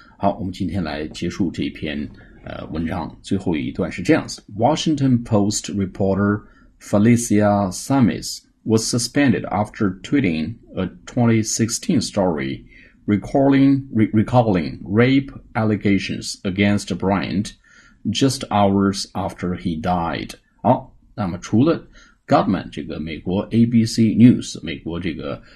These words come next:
呃，广播公司新闻频道的这个 Gutman，首席记者 Gutman 被解职之外呢，另外一个也属于大咖级的人物，叫 Washington Post reporter，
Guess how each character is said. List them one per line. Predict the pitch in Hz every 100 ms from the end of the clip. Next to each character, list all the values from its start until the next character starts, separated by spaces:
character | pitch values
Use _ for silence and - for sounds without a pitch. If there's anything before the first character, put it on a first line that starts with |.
| - -
呃， | 90 76 65 73
广 | 87 76
播 | 92 95
公 | 90 104
司 | - 95 92 - -
新 | - 90
闻 | 85 92 104 -
频 | - 85
道 | 98 69
的 | -
这 | 92
个 | 62 62 55 _
Gutman， | 110 123 90 -
首 | -
席 | - 92
记 | 95
者 | -
Gutman | - 107 85
被 | 90 78
解 | - 73
职 | 101
之 | 117
外 | 117
呢， | 87 92
另 | 208 311
外 | 285
一 | 78 71
个 | - - - - - -
也 | 82
属 | 85 85
于 | 80
大 | - 98
咖 | 107 107
级 | 87
的 | 78
人 | 71 85
物， | 73
叫 | 76
Washington | 78 101 123 - 90 101 87 80
Post | - 95 - - 76
reporter， | 80 - 98 82